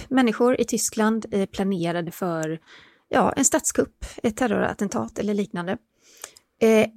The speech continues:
en av de här personerna som man grep, det var den tyska prins Heinrich den trettonde av Reuss.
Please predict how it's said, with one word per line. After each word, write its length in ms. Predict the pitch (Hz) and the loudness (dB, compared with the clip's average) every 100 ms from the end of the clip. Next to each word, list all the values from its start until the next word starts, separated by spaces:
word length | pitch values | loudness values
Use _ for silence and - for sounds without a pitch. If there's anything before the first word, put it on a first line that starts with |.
| - | 6
en 180 | 311 320 | 6 6
av 160 | 320 | 2
de 40 | 302 | 0
här 80 | |
personerna 440 | - 233 185 175 175 | -2 -2 -4 -4 -4
som 160 | 190 | -2
man 160 | 185 185 | -2 -2
grep, 400 | 233 302 202 - | 0 0 0 -2
det 60 | 220 | -2
var 140 | 220 | -2
den 120 | 185 | -4
tyska 460 | - 208 - - 165 | -6 -6 -4 -4 -8
prins 400 | - 180 175 - - | -6 -6 -2 -4 -2
Heinrich 580 | 247 254 247 240 240 226 - | -2 -2 0 0 0 0 -4
den 180 | - 190 | -6 -6
trettonde 580 | - 202 - 165 160 - | -6 -10 -8 -8 -8 -8
av 220 | 170 160 - - | -10 -12 -12 -8
Reuss. 600 | 202 320 - 156 - | -4 -4 -4 -6 -4